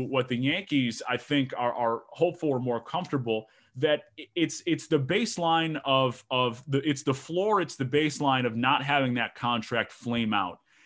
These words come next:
It's not to say that Gerrit Cole is, again, going to pitch to a three E R A when he's thirty-seven years old, but you are confident that he's not gonna be someone who you sit there and say,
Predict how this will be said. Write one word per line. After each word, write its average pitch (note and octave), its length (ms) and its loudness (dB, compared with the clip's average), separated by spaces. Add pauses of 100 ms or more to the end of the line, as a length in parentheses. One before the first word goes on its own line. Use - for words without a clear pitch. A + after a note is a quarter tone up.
(140)
It's D3 240 0
not F#3 260 4
to F3+ 100 -4
say F#3 260 0
that C3 220 0
Gerrit C3+ 340 0
Cole D3 340 2
is, A2 120 -2
again, A2+ 440 0
going C3 320 2
to A#2 80 -4
pitch - 460 -2 (360)
to C#3 200 4
a A#2+ 340 4 (480)
three E3+ 300 0 (180)
E D3 60 2
R C3 260 4
A C#3+ 140 2
when A#2 160 -2
he's A2+ 160 -6
thirty-seven B2 640 -2
years G#2+ 280 -4
old, C3+ 340 0 (320)
but D3 420 0
you D3 240 -2
are C3 100 4
confident D#3 640 -2
that B2 120 0
he's C#3 260 -6
not C#3+ 280 2
gonna C3+ 140 2
be B2 140 0
someone B2+ 480 0
who B2 100 -2
you A#2+ 160 -2
sit C3+ 260 -6
there A#2 220 2
and G#2+ 100 -6
say, A#2 300 -2